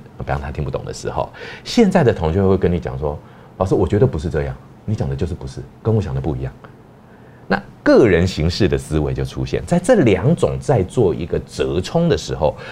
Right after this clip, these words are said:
那我就会发现一件事情，的确有一些同学会有一个观念，他的观念会觉得呢，这个蛮严重的是什么？如果对方不听我的，他就是不喜欢我。这一种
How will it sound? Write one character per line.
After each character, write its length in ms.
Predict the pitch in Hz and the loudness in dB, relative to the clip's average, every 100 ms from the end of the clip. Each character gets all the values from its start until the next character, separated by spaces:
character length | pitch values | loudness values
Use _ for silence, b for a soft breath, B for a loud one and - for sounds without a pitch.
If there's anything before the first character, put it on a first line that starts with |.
| B - | B 0
那 140 | 190 - | 0 0
我 160 | 76 | -2
就 100 | - | 0
会 140 | 120 113 | 0 0
发 180 | 107 98 | -2 -2
现 140 | 104 | -2
一 80 | 67 | -4
件 180 | 78 73 | -4 -6
事 120 | 76 | -4
情， 100 | 67 | -2
的 160 | 85 | 0
确 180 | - 180 | 2 2
有 160 | 90 67 | 0 0
一 60 | |
些 140 | 76 92 | -2 -4
同 200 | 71 67 | -4 -4
学 80 | 76 | -2
会 220 | 87 82 | -2 -4
有 80 | 55 - | -4 -6
一 80 | |
个 140 | 95 - | -6 -4
观 260 | - 71 73 | -4 -6 -6
念， 160 | 78 65 | -6 -6
他 140 | 120 | -4
的 100 | 135 | -2
观 180 | 101 98 | -2 -2
念 140 | 95 | -2
会 160 | 98 80 | -2 -2
觉 140 | 69 | -4
得 120 | 67 | -4
呢， 220 | 65 65 67 B B B | -4 -4 -6 B B B
这 100 | - | 0
个 100 | - | 2
蛮 240 | 76 69 76 | 2 0 0
严 220 | 67 67 | 0 -2
重 220 | 73 69 | -4 -4
的 80 | 65 | -4
是 120 | 80 | -6
什 160 | 67 58 | -8 -8
么？ 160 | 60 - B B | -12 -14 B B
如 160 | 185 | 2
果 140 | 254 254 | 4 4
对 180 | 170 131 | 6 4
方 200 | 117 117 | 4 2
不 120 | 127 | 2
听 320 | - 98 98 | 2 0 2
我 200 | 60 57 | 0 -4
的， 120 | - - - - - | -8 -12 -16 -20 -16
他 200 | - 87 | -4 -2
就 180 | 85 69 | 0 0
是 100 | - | 0
不 160 | - 69 | -6 -8
喜 160 | - | -10
欢 160 | - 58 | -12 -10
我。 180 | 64 - - - B B - | -10 -10 -16 -20 B B -6
这 140 | - | 4
一 160 | 190 190 | 6 4
种 300 | - 73 65 | 2 -2 -2